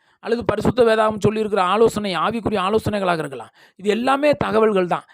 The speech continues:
இது எல்லாமே உளவுத்துறை தகவல்கள் தான். பரிசுத்த வேதாகமத்துல சொல்லப்பட்டிருக்கிற விஷயங்கள் எல்லாம் ஏற்கனவே பல பேர் அனுபவிச்சு கிடைச்ச தண்டனைகள் அல்லது நன்கொடைகள், அவர்களுக்கு கிடைத்த பரிசுகள்,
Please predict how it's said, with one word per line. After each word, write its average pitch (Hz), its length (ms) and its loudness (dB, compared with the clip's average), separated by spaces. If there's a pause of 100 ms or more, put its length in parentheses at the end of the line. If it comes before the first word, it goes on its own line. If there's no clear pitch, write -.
(140)
இது 175 180 -4
எல்லாமே 240 520 2
உளவுத்துறை 226 400 2
தகவல்கள் 160 480 -2
தான். 160 160 -2 (840)
பரிசுத்த 208 400 0
வேதாகமத்துல 202 560 0
சொல்லப்பட்டிருக்கிற 185 580 -2
விஷயங்கள் 180 360 -4
எல்லாம் 214 180 -2
ஏற்கனவே 190 480 0
பல 175 240 -2
பேர் 202 140 -2
அனுபவிச்சு 208 840 -2 (520)
கிடைச்ச 220 340 -2
தண்டனைகள் 208 720 0 (220)
அல்லது 196 260 -2
நன்கொடைகள், 208 800 0
அவர்களுக்கு 180 400 -2
கிடைத்த 190 220 -6
பரிசுகள், 185 680 -2